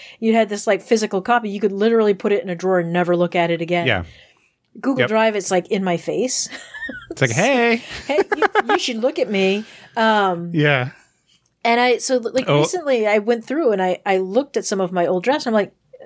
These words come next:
Speaker 1: "This isn't, this isn't as bad as I thought it was at the time. It needs a little work." Certainly I've
Speaker 2: Yeah.
Speaker 1: seen some self-published stuff that is <laughs> way worse than this.
Speaker 2: <laughs>
Speaker 1: Um, yeah.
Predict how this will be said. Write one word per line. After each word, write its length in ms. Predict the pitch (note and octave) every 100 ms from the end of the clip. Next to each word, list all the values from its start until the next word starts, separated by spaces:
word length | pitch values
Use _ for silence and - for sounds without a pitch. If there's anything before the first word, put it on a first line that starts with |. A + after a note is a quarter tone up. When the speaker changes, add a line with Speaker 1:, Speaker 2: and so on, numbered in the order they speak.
| C3+
Speaker 1:
"This 280 | G#3+ C4 F4+
isn't, 420 | F4 F4+ - -
this 160 | A#3+
isn't 320 | F4 E4+ E4 -
as 160 | A3+
bad 260 | G#3 A3 A#3
as 80 | A3
I 100 | G#3+
thought 200 | C#4 D#4
it 80 |
was 180 | F3 F3+
at 80 | F3+
the 80 | F3
time. 320 | A3+ A#3 G3
It 100 | F#3
needs 200 | G#3+ A#3
a 40 |
little 200 | G#3 F#3
work." 420 | E3 A#3+ A3+ G3 - - - -
Certainly 360 | F4 D#4+ A#3+
I've 140 | G#3+ C3+
Speaker 2:
Yeah. 160 | C3 D3+
Speaker 1:
seen 40 |
some 100 | G#3
self-published 600 | B3 A#3 - B3+ C4 -
stuff 220 | G#3+ G3
that 120 | F#3+
is 180 | F#3+ D#3
<laughs> 0 |
way 720 | G3+ F3 A#3+ A#3 B3+ A#3 A#3 A3
worse 320 | A3 G#3+ G3
than 160 | G3+
this. 340 | A#3+ C4 - F#3 - - -
Speaker 2:
<laughs> 280 | - - -
Speaker 1:
Um, 540 | A3+ G3+ F3+ E3+ E3 _ _ -
yeah. 460 | A3+ A#3 A#3+ E3+